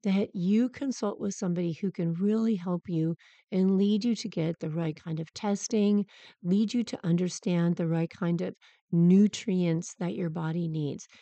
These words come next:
It's not just about calories in, calories out. It is about nutrition. And that's why we s-, call it nutrition, right? Oh, 'cause we just bastardized it so much with our whole mentality over fat and fat loss.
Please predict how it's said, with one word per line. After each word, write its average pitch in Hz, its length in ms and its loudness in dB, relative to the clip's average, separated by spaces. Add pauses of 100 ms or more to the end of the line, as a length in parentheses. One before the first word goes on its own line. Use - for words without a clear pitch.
(180)
It's - 260 -4
not 202 420 4
just 233 220 -6
about 185 440 -4
calories 175 640 -2
in, 156 200 -2
calories 160 520 -6
out. 156 160 -12 (100)
It 190 120 -6
is 185 160 -4
about 180 340 -4 (420)
nutrition. 165 600 -2 (720)
And 185 160 6
that's 180 180 2
why 185 160 0
we 190 140 2
s-, 170 100 -4 (120)
call 240 300 4
it 185 200 2
nutrition, 208 800 2 (100)
right? 196 400 4
Oh, 202 140 -4
'cause 185 160 -2
we 190 80 0
just 180 320 -2
bastardized 196 760 -2
it 180 120 -4
so 226 480 4
much 240 420 4
with 180 300 0
our 175 240 0
whole 196 240 0
mentality 208 680 2
over 185 300 0
fat 185 500 0
and 165 140 -2
fat 185 260 -2
loss. 185 480 -4